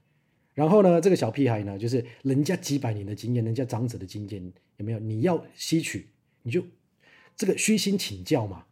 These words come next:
被人家就是，就是酸了两句也好嘛，被，被人家就是关门，有没有？就是拒在外面，有没有？也好嘛，你虚心请教嘛，你也不要，你就是，哦，他是L K K，有没有？就是，就是我们是新技术，我们比较怎么样，怎么样的，所以你就真的踏上了这个，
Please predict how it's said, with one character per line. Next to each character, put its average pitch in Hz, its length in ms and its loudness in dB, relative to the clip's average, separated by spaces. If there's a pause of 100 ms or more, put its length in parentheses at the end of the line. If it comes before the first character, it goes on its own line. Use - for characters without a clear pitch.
(440)
被 196 100 8
人 175 140 6
家 165 160 4
就 165 80 6
是， 156 260 4
就 147 160 0
是 151 80 2
酸 160 220 2
了 143 80 2
两 123 240 2
句 127 120 -6
也 104 140 -4
好 101 240 -12
嘛， 87 220 -14 (180)
被， 175 180 4 (420)
被 180 100 4
人 156 100 6
家 156 100 4
就 151 120 2
是 151 40 2
关 147 200 2
门， 120 240 2
有 104 40 -6
没 110 100 -2
有？ 113 60 0
就 113 80 -4
是 123 220 0 (240)
拒 180 160 -2
在 143 160 4
外 135 160 4
面， 127 160 2
有 95 80 -6
没 104 100 -6
有？ 104 60 -4
也 104 180 -4
好 117 160 -6
嘛， 92 140 -10
你 104 80 -10
虚 151 160 -4
心 170 160 0
请 - 180 -6
教 107 160 -4
嘛， 92 200 -10
你 120 80 0
也 101 40 -4
不 - 140 -10
要， 110 180 -4 (680)
你 120 60 -4
就 120 80 -2
是， 123 180 0
哦， 120 340 -4
他 139 120 -2
是 123 460 -2
L 113 160 -4
K 120 160 0
K， 120 300 0 (480)
有 107 80 -10
没 107 80 -6
有？ 101 40 -8
就 110 120 -4
是， 113 240 0
就 117 120 -6
是 120 120 -4
我 117 100 0
们 92 100 -8
是 117 120 -6
新 120 180 -2
技 120 100 -6
术， 104 140 -6
我 90 60 -10
们 95 100 -8
比 95 80 -16
较 107 180 -6
怎 104 140 -10
么 92 80 -12
样， 104 100 -8
怎 87 120 -14
么 92 40 -14
样 95 160 -12
的， 85 140 -16 (300)
所 - 100 -6
以 - 0 -
你 120 60 -2
就 123 80 -2
真 143 180 0
的 127 80 2
踏 123 220 -4
上 120 120 -2
了 107 120 -4
这 107 100 -6
个， 101 180 -8